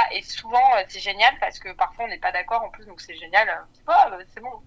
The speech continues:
<laughs> on demande, et puis, voilà, elles ont toujours raison,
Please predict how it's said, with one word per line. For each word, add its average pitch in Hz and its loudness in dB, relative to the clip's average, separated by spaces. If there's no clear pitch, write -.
<laughs> - -12
on - -4
demande, 285 4
et 233 -14
puis, 240 -16
voilà, 196 -2
elles 214 -2
ont 240 -14
toujours 285 -8
raison, 233 -4